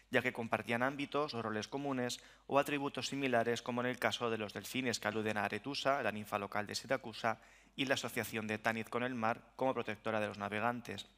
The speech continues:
así como Hera en cuanto a señora del cielo y Perséfone y las ninfas locales y su asociación con la fertilidad de la tierra. A la hora de analizar las diferentes representaciones femeninas, se va a proceder a dividirlas en dos grupos principales,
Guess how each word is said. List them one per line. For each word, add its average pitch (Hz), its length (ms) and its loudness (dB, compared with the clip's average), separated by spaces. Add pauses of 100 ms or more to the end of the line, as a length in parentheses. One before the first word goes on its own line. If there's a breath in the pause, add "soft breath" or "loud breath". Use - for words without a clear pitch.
(640)
así 131 340 0
como 135 260 2
Hera 117 360 4 (220 loud breath)
en 120 120 2
cuanto 120 220 2
a 113 40 -2
señora 110 300 2
del 131 140 0
cielo 110 500 0
y 139 120 0
Perséfone 120 580 -2
y 104 40 0
las 104 160 -4
ninfas 110 280 -4
locales 107 560 0 (460 loud breath)
y 147 140 2
su 151 100 -2
asociación 117 760 -2
con 123 140 0
la 123 80 2
fertilidad 107 580 -2
de 104 80 0
la 104 80 -2
tierra. 104 420 -4 (2250 soft breath)
A 120 100 2
la 127 100 6
hora 147 100 6
de 165 80 4
analizar 147 420 4
las 120 140 0
diferentes 117 440 0
representaciones 117 640 -2
femeninas, 127 520 0
se 117 100 0
va 117 80 6
a 123 40 0
proceder 135 340 2
a 127 40 6
dividirlas 123 540 0
en 123 80 -4
dos 110 120 -6
grupos 120 220 -4
principales, 107 760 0